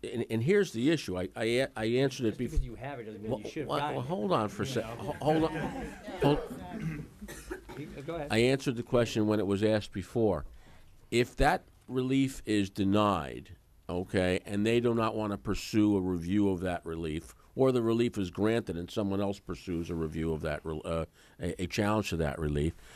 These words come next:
Speaker 1: one of the other options is to see if that permit, if that foundation can be utilized for something else. And I think it has some potential value. It's in place. I don't wanna talk about whether it's attached or not attached. It's,
Speaker 2: No,
Speaker 1: it's
Speaker 2: I, I,
Speaker 1: proximate
Speaker 2: I
Speaker 1: to
Speaker 2: don't
Speaker 1: the house.
Speaker 2: disagree. It,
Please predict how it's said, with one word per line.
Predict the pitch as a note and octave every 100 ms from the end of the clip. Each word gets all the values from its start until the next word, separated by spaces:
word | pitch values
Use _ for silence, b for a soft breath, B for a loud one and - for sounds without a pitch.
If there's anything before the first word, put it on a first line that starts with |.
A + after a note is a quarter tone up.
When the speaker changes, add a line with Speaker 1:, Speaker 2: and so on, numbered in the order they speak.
| B
Speaker 1:
one | B A#2+
of | D#3+
the | C#3 B2+
other | A#2 G#2
options | A#2 E3 - F2+ F2+
is | F#2
to | F#2+
see | - G#2+
if | A2+
that | - G#2+ -
permit, | - E2+ E2 F#2+ b b b
if | G2+
that | G2+ G#2 -
foundation | B2+ B2 F#2+ E2 F2 G2
can | - G#2
be | A2
utilized | A#2+ A#2 G3 F3+ E2 - B1 F#2+ - -
for | - A#2+
something | - E2+ D2+ - A#2+
else. | F3+ G#3+ - - - b b b b b
And | G2 G2
I | A2
think | - G#2
it | C3
has | F#2+ F2 F#2
some | - B2+
potential | - - D#2+ D#2 A#2
value. | G#2 A2 D#3 A3 - - _ b b
It's | F#2+ -
in | A2 D3
place. | D#3 - D#2+ D#2+ - - _ b b
I | A2
don't | C3
wanna | C3
talk | A#2 A2+
about | G2+
whether | F#2+ F#2
it's | F2
attached | F2+ - - B2+ B2 -
or |
not | F2 G2+ B2+
attached. | - D#2+ E2
It's, | F2+ -
Speaker 2:
No, |
Speaker 1:
it's | D#3
Speaker 2:
I, | D#3
I, |
Speaker 1:
proximate | - D3 D3+ - C#3 C3
Speaker 2:
I |
Speaker 1:
to | C3+
Speaker 2:
don't | A2+
Speaker 1:
the |
house. | B2 D3+ B2+
Speaker 2:
disagree. | A2+ G#2+
It, | C3+